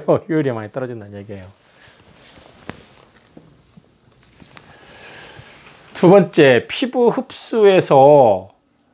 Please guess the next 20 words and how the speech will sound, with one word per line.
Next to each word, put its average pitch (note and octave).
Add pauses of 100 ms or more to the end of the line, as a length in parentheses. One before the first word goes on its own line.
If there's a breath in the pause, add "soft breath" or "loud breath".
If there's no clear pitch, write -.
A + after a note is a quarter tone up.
(260)
그 -
피부를 G3+
통해서 F#3+
흡수할 E3
때 C3
영향을 D3+
미치는 B2
요인들이 B2
몇 A2+
가지가 A2+
있는데 G#2+ (600 soft breath)
그중에 C3
이제 C3 (300)
이 A#2
표피 -
각질층의 D3+
그 A#2+ (100)
두께가, D3 (540 soft breath)
두께와 D3
상태, -